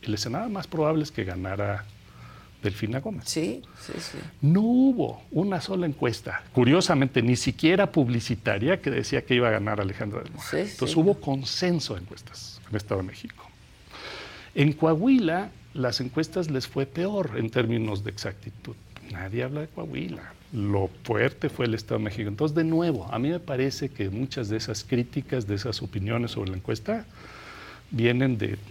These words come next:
Speaker 1: pues, de quien no salió favorecido por ellas, ¿no?
Speaker 2: Ya, pero tú, y s-, eh, al paso del tiempo y pasada la elección y pasada la revisión, dices, "Hice un buen trabajo".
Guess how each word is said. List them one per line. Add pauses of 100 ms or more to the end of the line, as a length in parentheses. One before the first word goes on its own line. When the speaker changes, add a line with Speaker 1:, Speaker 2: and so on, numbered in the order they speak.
(140)
Speaker 1:
pues,
de
quien
no (440)
salió
favorecido
por
ellas,
¿no?
Speaker 2:
Ya, (240)
pero
tú, (480)
y
s-,
eh, (600)
al
paso
del
tiempo
y
pasada
la
elección
y
pasada
la
revisión,
dices,
"Hice
un
buen
trabajo".